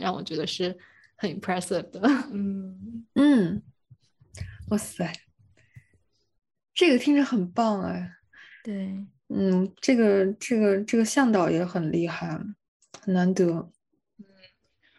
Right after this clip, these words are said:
Speaker 2: 那次车上面一直都是一只猫在跟那个向导交流，<laughs> 因为我那个车，我们当时进去的路特别，特别难，有沙地，有那种，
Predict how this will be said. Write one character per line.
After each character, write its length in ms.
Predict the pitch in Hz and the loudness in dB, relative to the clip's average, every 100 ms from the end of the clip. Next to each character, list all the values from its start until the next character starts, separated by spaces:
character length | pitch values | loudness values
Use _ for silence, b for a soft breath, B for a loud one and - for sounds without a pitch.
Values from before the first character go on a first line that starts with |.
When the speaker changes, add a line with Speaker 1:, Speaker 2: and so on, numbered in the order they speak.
| _ _ _ | _ _ _
Speaker 2:
那 220 | - 247 | 2 2
次 200 | 220 - | 2 0
车 280 | 208 - 220 | -2 0 0
上 180 | 220 214 | 2 0
面 160 | 196 190 | 0 0
一 80 | |
直 140 | 208 196 | 0 0
都 160 | 190 | -2
是 160 | 208 196 | 0 0
一 40 | |
只 140 | 190 196 | -2 -2
猫 220 | 190 196 | -2 0
在 180 | 196 190 | -2 -2
跟 180 | 185 180 | -2 -2
那 60 | |
个 80 | 180 | -2
向 220 | 196 208 | -2 -2
导 140 | 190 - | -2 -4
交 260 | 170 165 | -4 0
流， 300 | 185 196 - 208 _ - B | 0 0 -4 -4 _ -18 B
<laughs> 500 | B 339 - - - | B -10 -10 -18 -2
因 120 | 208 | 2
为 80 | 214 | 2
我 160 | 220 196 | 2 0
那 140 | 214 | 2
个 140 | 220 196 | 2 0
车， 500 | - - 202 202 214 - _ - | -4 0 2 2 0 -4 _ 0
我 100 | 202 | 2
们 100 | 196 | 4
当 180 | 226 | 4
时 180 | 262 208 | 4 2
进 180 | 202 240 | 4 2
去 100 | 233 | 4
的 100 | 202 | 2
路 160 | 220 220 | 2 2
特 140 | 240 | 2
别， 100 | 196 | 2
特 160 | 208 214 | 2 2
别 120 | 196 | 2
难， 400 | 185 156 151 180 | -2 -2 -2 0
有 360 | 190 170 - 202 | 0 -2 -4 -2
沙 340 | - 214 202 | 0 0 0
地， 300 | 208 214 190 | 0 0 0
有 140 | - | 0
那 100 | 165 | -2
种， 280 | 185 170 - | -2 -2 -4